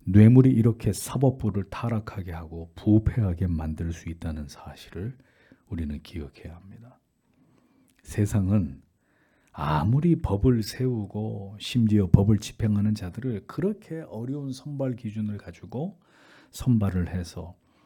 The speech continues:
법관으로, 재판관으로 세운다 할지라도 부패와 타락으로부터 자유로울 수 없는 것입니다. 그것이 세상입니다. 여러분들이 보고 계시잖아요. 그 이유가 무엇이겠습니까?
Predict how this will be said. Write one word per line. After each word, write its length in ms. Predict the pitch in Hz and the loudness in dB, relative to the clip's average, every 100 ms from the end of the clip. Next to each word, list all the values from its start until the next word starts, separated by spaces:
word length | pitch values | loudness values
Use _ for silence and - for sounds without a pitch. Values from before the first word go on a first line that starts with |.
| _ | _
법관으로, 600 | 104 - 107 92 85 85 | -8 -2 0 2 0 -2
재판관으로 760 | - 87 - 101 95 85 87 90 | -6 -8 -4 -2 -2 -6 -8 -10
세운다 480 | - - 135 127 95 | -12 -4 0 0 0
할지라도 800 | 104 - 101 117 135 87 85 _ _ _ _ _ _ _ _ _ _ _ | -6 -6 -4 -2 -2 -4 -8 _ _ _ _ _ _ _ _ _ _ _
부패와 640 | - 107 107 - 107 98 - | 4 6 6 4 2 0 -2
타락으로부터 840 | - 110 107 101 95 85 - 87 | -6 -2 -2 -2 -6 -10 -12 -14
자유로울 640 | - - 90 113 123 92 | -10 -6 -2 0 0 -2
수 200 | 92 - | -6 -8
없는 600 | 123 - 85 82 87 113 | -10 -8 -10 -6 -4 -4
것입니다. 560 | 85 73 - - 98 92 | -6 -14 -18 -20 -20 -20
그것이 400 | - 120 127 135 | -14 -14 -12 -16
세상입니다. 800 | - 117 - 123 85 85 107 - _ _ _ | -18 -12 -10 -10 -12 -16 -20 -20 _ _ _
여러분들이 420 | 101 151 165 123 - | 4 6 6 4 2
보고 280 | 110 131 | 0 0
계시잖아요. 640 | 139 85 - - - - 123 _ _ _ _ _ _ _ _ _ _ _ _ _ _ _ _ _ _ _ _ _ _ | -2 -8 -12 -16 -18 -20 -20 _ _ _ _ _ _ _ _ _ _ _ _ _ _ _ _ _ _ _ _ _ _
그 140 | - 165 | 2 4
이유가 340 | 123 127 139 | 6 4 2
무엇이겠습니까? 1080 | 110 117 113 107 90 - 85 90 - - | 2 0 -2 -6 -12 -12 -16 -16 -20 -20